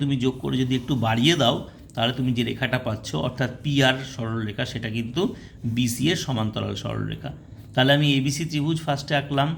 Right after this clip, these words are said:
তার ভূমিকে সমদ্বিখণ্ডিত করলাম ডি পয়েন্টে, আর বিসি এর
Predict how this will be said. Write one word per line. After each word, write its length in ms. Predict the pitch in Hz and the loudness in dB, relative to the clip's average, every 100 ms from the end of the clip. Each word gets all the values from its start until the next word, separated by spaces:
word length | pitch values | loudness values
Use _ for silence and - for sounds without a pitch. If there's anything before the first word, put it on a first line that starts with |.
| - | 0
তার 140 | 120 120 | 0 2
ভূমিকে 300 | 117 120 123 131 | 2 0 2 -2
সমদ্বিখণ্ডিত 680 | 123 113 113 131 131 127 131 135 | -2 -2 -2 0 2 2 0 0
করলাম 280 | 135 131 131 123 | 0 2 2 2
ডি 100 | 113 127 127 | 2 2 2
পয়েন্টে, 420 | 127 127 117 160 - - - - | 2 2 0 -2 -4 -12 -16 -4
আর 80 | 120 110 | 0 2
বিসি 240 | 117 117 | 0 0
এর 60 | 127 | 0